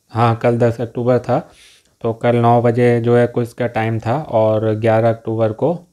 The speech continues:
आ, बीस बज के उनसठ मिनट उनसठ सेकंड, यानी कि नौ बजने में एक सेकंड कम पर।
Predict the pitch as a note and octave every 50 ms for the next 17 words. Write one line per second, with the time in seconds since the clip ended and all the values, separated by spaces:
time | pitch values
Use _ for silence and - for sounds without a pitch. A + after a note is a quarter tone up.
0 | _ _ _ _ _ _ _ _ _ _ _ _ _ _ _ _ _ - G#2 G#2
1 | G#2 G2+ G#2 G#2 G#2+ A#2 A#2 A#2 A2+ - A#2 A#2 A#2 A2+ - - B2+ B2 A#2 A2+
2 | - A#2+ A2 A2+ A#2 A#2 B2+ D3 C#3+ - - C3 A#2+ A2+ - A#2 A2+ - - A2+
3 | A2 G#2+ - A#2 A#2 A2+ A2 A2 A2 A2 G#2 - D#3+ D#3+ B2+ A#2+ A2+ A2 A#2 A2+
4 | G#2 G#2+ A2 A2 A2+ A#2 C#3 D#3+ D#3 - _ _ _ _ _ _ _ _ _ _
5 | - A#2 A2+ - - A2+ G#2+ - A2+ A2+ A2+ A2+ - G#2 G2+ G2+ - G#2 G2+ G2
6 | F#2+